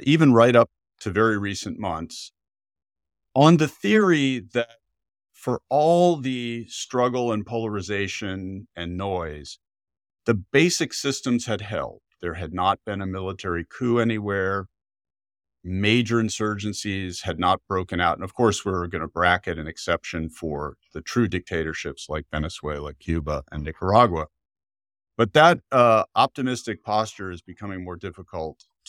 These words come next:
to <laughs> maintain in the wake of what happened on January eighth in Brazil, which is probably familiar to our listeners. What is your assessment, both of kind of the internal meaning for Brazil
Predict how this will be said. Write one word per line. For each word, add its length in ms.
to 480
<laughs> 140
maintain 880
in 160
the 80
wake 280
of 80
what 160
happened 320
on 160
January 560
eighth 300
in 100
Brazil, 440
which 200
is 80
probably 380
familiar 460
to 160
our 120
listeners. 540
What 240
is 400
your 480
assessment, 920
both 320
of 400
kind 180
of 80
the 160
internal 840
meaning 640
for 180
Brazil 680